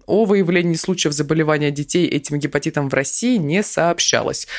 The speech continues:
Либо не зафиксировали, либо пока не рассказали. Но это моя конспирологическая теория очередная, потому что я посмотрела сериал "Нулевой пациент".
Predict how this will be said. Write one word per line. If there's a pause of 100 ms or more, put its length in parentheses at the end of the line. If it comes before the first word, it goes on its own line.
(180)
Либо
не
зафиксировали,
либо
пока
не
рассказали.
Но
это
моя
конспирологическая
теория
очередная,
потому
что
я
посмотрела
сериал
"Нулевой
пациент".